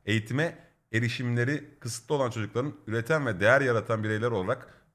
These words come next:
toplumda yer almaları için kullanılacak. Birlikte daha nice güzel yaşlarına iyi ki doğdun, sevildiğini asla unutma. Hashtag kalpten, hashtag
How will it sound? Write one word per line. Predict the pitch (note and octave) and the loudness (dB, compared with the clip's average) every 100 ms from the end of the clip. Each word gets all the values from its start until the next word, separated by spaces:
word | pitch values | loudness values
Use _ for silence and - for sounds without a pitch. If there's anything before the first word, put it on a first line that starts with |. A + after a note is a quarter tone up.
| _ | _
toplumda | A2 G#2+ A#2+ B2 | -4 -2 -4 0
yer | B2 | 2
almaları | B2 A2 G#2+ G#2 | 2 0 0 -2
için | F2+ - C3 | -4 -8 -8
kullanılacak. | - G2 F#2+ F#2 F2 F2 - - _ _ _ _ _ _ _ _ _ _ _ G2+ | -6 -2 0 0 0 -2 -4 -16 _ _ _ _ _ _ _ _ _ _ _ -6
Birlikte | A2+ A#2+ D3 D3 A2+ | -4 -2 -2 -2 0
daha | A#2 C3+ | 2 2
nice | C3 A#2+ A#2 G#2+ | 0 -4 -2 -2
güzel | F#2+ G#2+ G2 F2 | -2 0 0 0
yaşlarına | F#2 - G2+ F2+ F#2 B2+ D3+ - _ _ _ _ _ | -2 -2 -6 -4 -2 -4 -4 -14 _ _ _ _ _
iyi | A2+ A2+ | -8 -6
ki | G2 | -4
doğdun, | G2+ F#2+ F2 F#2 - - _ _ | 0 0 0 -6 -10 -20 _ _
sevildiğini | - A2+ A2 F#2 F2+ C3 - - - | -6 -4 -2 -2 -2 -4 -6 -10 -6
asla | A2 - A2+ - | -6 -2 -2 -2
unutma. | G2+ F#2+ G#2 A2+ D3+ - _ _ | -4 -6 -4 -4 -4 -8 _ _
Hashtag | B2+ A#2+ - D#2+ - - | -4 -4 -4 -8 -10 0
kalpten, | A2+ A#2 - B2+ C#3 - - _ _ _ | 2 2 2 0 0 -6 -20 _ _ _
hashtag | A#2 A#2 - | -2 0 -4